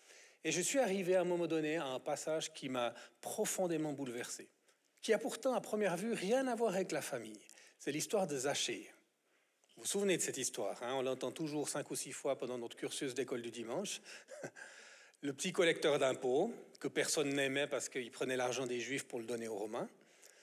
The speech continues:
Et puis, un jour, Jésus vient dans sa ville, à Jéricho. Et quand Jésus vient dans une ville, eh ben, tout le monde veut le voir. Parce que quand Jésus est là, on ne sait jamais ce qui peut se passer. Peut-être que Jésus, il va faire un miracle. Peut-être que Jésus, il va raconter des histoires extraordinaires.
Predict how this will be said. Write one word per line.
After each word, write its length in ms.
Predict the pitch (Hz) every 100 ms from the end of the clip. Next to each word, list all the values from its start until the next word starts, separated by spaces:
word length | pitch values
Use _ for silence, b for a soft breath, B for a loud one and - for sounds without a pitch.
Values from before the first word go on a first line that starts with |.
| B B B B -
Et 80 | 143
puis, 420 | - 180 185 185
un 140 | 151 160
jour, 260 | 165 233
Jésus 400 | 175 190 196 208
vient 200 | 214 214
dans 100 | 220
sa 200 | 185 156
ville, 260 | 135 139 175
à 60 | 127
Jéricho. 440 | 139 117 - - - _ _ _ _ _ _ _ _ _ _ _ - -
Et 100 | 165
quand 180 | 202 175
Jésus 280 | 226 208
vient 140 | 233 208
dans 120 | 180
une 180 | 160 147
ville, 360 | 123 156 202 - B B B B B _ 143
eh 40 |
ben, 120 | 139 - - -
tout 100 | 220
le 80 | 220
monde 220 | 196 160
veut 80 | 123
le 80 | 120
voir. 420 | 180 - - - _ _ _ _ _ -
Parce 160 | 139 -
que 80 |
quand 200 | - 190
Jésus 340 | 160 165 147 151
est 60 |
là, 160 | 143 175
on 60 | 147
ne 40 |
sait 180 | - 139
jamais 320 | 139 170 196
ce 100 | -
qui 120 | 170
peut 140 | - 139
se 80 |
passer. 380 | - 143 - 185 B B B
Peut-être 300 | - 170 160
que 80 | -
Jésus, 400 | 143 139 120 156
il 60 | 110
va 100 | 107
faire 220 | - 107
un 40 | 127
miracle. 460 | 180 247 220 -
Peut-être 300 | - 151 143
que 80 | -
Jésus, 340 | 120 131 135 156
il 80 |
va 120 | 127 117
raconter 400 | 117 143 151 143
des 200 | 147 151
histoires 300 | - 156 147
extraordinaires. 960 | - - 180 175 214 240 180 -